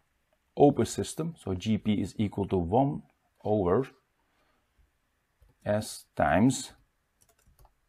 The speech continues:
S plus one, which is actually the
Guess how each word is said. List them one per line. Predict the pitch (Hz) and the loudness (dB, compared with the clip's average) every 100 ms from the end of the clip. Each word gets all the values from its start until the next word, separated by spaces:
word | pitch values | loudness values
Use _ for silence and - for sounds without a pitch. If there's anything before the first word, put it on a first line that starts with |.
| _ _ _ _ _ _ _ _ _ _ _ _ _ _ _ _ _ _ _ _ _ _ _ - | _ _ _ _ _ _ _ _ _ _ _ _ _ _ _ _ _ _ _ _ _ _ _ -12
S | 98 | -10
plus | - 98 113 | 0 2 2
one, | - - 104 | 0 -8 -10
which | 104 - | -12 -10
is | 87 | -4
actually | 90 90 - 92 | -4 -4 -6 -4
the | 87 90 | -4 -4